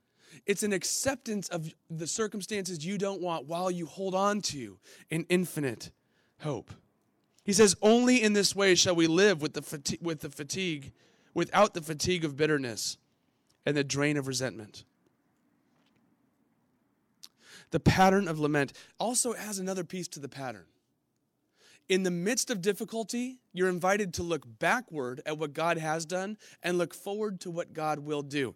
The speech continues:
So you hear in this psalm in verse four, "Even in the midst of the crying and the tears and the abandonment and the isolation," the psalmist, who is, by the way, believed to be King David, says, "Our ancestors trusted in God and you delivered them.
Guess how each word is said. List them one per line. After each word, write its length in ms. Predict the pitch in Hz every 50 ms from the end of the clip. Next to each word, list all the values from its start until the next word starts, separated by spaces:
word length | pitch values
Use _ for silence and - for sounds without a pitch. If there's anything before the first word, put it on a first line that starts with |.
| - - - -
So 140 | - - 214
you 120 | 208 196
hear 260 | 151 185 262 269 254
in 80 | 220 208
this 160 | 196 185 -
psalm 300 | - - 220 202 180 165
in 80 | 160 160
verse 260 | 180 196 190 - -
four, 420 | - 233 240 214 170 131 110 - - - - - - -
"Even 260 | 220 233 233 233 247
in 80 | 240 226
the 80 | 214 202
midst 300 | 208 220 220 - - 185
of 80 | 165
the 80 | 160 143
crying 560 | - - - 202 202 202 185 165 147 131 -
and 120 | 143 156
the 60 | 151 139
tears 480 | - - 220 214 208 180 160 147 117
and 100 | 131 151
the 60 | 156
abandonment 640 | 151 147 135 156 175 190 190 185 170 156 147 131 120
and 80 | 143
the 80 | 147 147
isolation," 760 | 147 170 170 - 180 170 185 190 180 - - 170 135 107 - - - - - -
the 80 | 160
psalmist, 520 | 156 - - 208 208 208 196 160 151 - -
who 140 | 202 196 170
is, 260 | 180 185 175 160 151
by 260 | - 143 165 165 170
the 100 | 165 160
way, 160 | 151 160 160
believed 380 | 160 147 143 143 143 160 165 143
to 60 | 143 143
be 160 | 135 143 135
King 300 | - - 202 190 180 160
David, 420 | 156 151 151 131 101 101 101 - - _ _ _ _ _ _ - - - - - -
says, 480 | - - 180 170 165 160 156 151 - _ _ _ _ _ _ _ _ _ _ _ _ _ _ _ _ _ _ _ _ _ _ _ _ -
"Our 140 | 175 202
ancestors 680 | 202 208 226 233 214 - - 175 165 - - 160 147 -
trusted 460 | - - 202 202 180 - - 165 151
in 140 | 143 139 135
God 320 | 143 147 143 139 135 123
and 100 | 143 151
you 100 | 190 202
delivered 400 | 170 170 165 175 175 170 165 147
them. 220 | 131 113 98 87